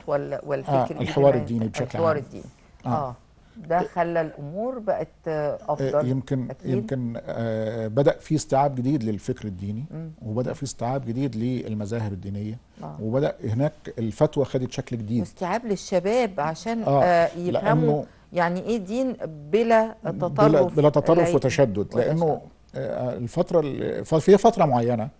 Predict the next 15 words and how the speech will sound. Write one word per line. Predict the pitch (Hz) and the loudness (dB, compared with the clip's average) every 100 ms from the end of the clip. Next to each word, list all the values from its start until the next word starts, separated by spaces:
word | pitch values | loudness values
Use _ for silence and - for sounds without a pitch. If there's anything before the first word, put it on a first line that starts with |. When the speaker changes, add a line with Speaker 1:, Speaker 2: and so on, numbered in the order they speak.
| _ | _
Speaker 1:
مم. | - 151 143 | -14 -14 -10
Speaker 2:
في | |
التاريخ | 135 - 131 135 | -4 0 0 0
المصري، | 120 117 110 117 - - _ _ _ _ - 139 | -2 -4 -4 -8 -10 -20 _ _ _ _ -20 -10
يمكن | 123 120 110 | -8 -8 -10
في | |
الح-، | 104 - 120 | -10 -6 -6
في | 120 107 | -4 -6
التاريخ | - 87 - - 117 127 | -6 -8 -10 -6 -4 0
المعاصر | 120 165 - 101 | 4 4 4 -4
اللي | 104 | -6
احنا | 104 117 | -6 -6
شفناها | - 139 131 104 | -8 -8 -6 -6
ديت، | 104 117 | -6 -8
Speaker 1:
آه. | 135 | -8